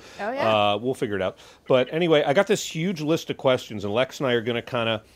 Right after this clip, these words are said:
Speaker 2: uh, go through them. They're a mix of golf questions,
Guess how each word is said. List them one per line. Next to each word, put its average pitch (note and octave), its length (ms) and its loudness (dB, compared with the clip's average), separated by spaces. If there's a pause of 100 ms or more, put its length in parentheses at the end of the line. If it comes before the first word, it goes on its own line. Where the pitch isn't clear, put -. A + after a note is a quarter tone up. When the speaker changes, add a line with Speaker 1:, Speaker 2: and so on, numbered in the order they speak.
(200)
Speaker 2:
uh, G#2+ 400 2 (140)
go C3+ 180 4
through C3 200 -2
them. A#2+ 140 0
They're A#2+ 120 6
a A#2+ 60 2
mix D#3 280 0
of G2+ 140 -2
golf C#3+ 300 2
questions, D3+ 680 -2